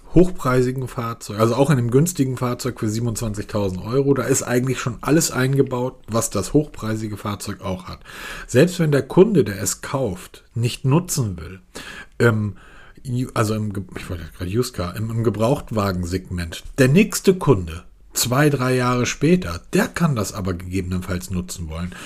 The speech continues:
Der Opa, der sich das Auto kauft und diesen ganzen technischen Firlefanz nicht nutzen möchte, der das Fahrzeug danach aber nach zwei, drei Jahren an seinen Enkel weitergibt,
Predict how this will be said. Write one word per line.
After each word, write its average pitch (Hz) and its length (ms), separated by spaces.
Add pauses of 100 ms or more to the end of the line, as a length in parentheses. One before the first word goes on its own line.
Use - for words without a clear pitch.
(200)
Der 135 80
Opa, 196 260
der 127 140
sich 123 140
das 120 160
Auto 127 280
kauft 95 380
und 123 160
diesen 123 220
ganzen 135 320
technischen 139 420
Firlefanz 123 560
nicht 101 160
nutzen 143 300
möchte, 90 280
der 113 140
das 131 180
Fahrzeug 135 460
danach 123 300
aber 117 160
nach 113 100
zwei, 170 220
drei 135 200
Jahren 123 220
an 127 160
seinen 123 160
Enkel 147 320
weitergibt, 82 500